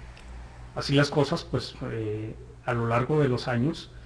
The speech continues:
estas, eh, estos grupos, eh, que están al interior de, de estos colegios, pues deciden abandonar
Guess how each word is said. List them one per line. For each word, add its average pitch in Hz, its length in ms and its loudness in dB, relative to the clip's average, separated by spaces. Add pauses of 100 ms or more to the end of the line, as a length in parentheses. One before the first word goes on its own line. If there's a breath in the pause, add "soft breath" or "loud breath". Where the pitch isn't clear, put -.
(2000 loud breath)
estas, - 640 -4 (140)
eh, 120 540 -2
estos 135 320 -2
grupos, 131 560 0 (460)
eh, 113 340 -4 (680)
que 120 80 -2
están 127 280 4
al 127 140 6
interior 117 540 2
de, 110 200 -2 (180)
de 123 80 -4
estos - 220 -8
colegios, 147 580 2 (400 loud breath)
pues 127 160 6
deciden 156 640 8 (460)
abandonar 127 640 8